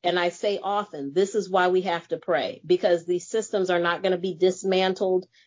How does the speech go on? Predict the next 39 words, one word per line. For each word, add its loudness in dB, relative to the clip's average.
instantaneously. 2
And 0
there 2
are -2
too 4
many 4
people -2
who -2
do 4
not 0
want 0
them 2
to 0
be 2
touched. -2
So 2
we -6
need -4
to -2
pray, 2
and 0
we 4
need 4
to 2
act -2
as -2
much 0
as -8
we -4
can. 2
And 2
if -6
we're 0
guided 0
by 0
the -2
Holy -2
Spirit, -2
hopefully, 2